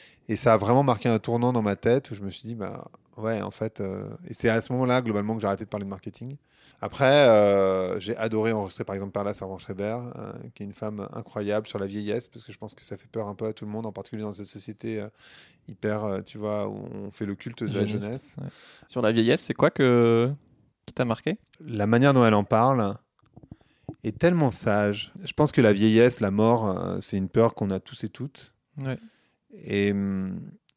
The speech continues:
Speaker 1: et je sais pas, j'ai trouvé ça, euh, tellement apaisé, en fait. Et que tu te rends compte que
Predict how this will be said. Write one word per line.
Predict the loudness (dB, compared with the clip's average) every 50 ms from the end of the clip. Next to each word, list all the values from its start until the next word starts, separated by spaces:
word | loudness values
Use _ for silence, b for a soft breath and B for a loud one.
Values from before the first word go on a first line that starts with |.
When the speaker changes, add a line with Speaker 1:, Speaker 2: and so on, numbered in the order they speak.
| _ -20 -20 _ _ _
Speaker 1:
et | -6 -4
je | -2
sais | -2 -2 0
pas, | 2 4 4 4 4
j'ai | 2 2 -2
trouvé | -6 -4 -2 0 0
ça, | 0 0 -2 0 0 2 2 2
euh, | 2 2 2 0 -2 -6 -6 _
tellement | 0 0 2 2 2 0
apaisé, | 0 0 0 0 0 2 2 2 2 2
en | 0 -2
fait. | -4 -4 -6 -6 -6 -8 -10 -4
Et | -2 -2 0
que | 0 0
tu | 0 0 -2
te | 0
rends | 0 0 2
compte | 2 2 2 2 2 0
que | 0 2 4 4 6 6 6 4 4 4 4 2 2 0 -2 -2 -4 -8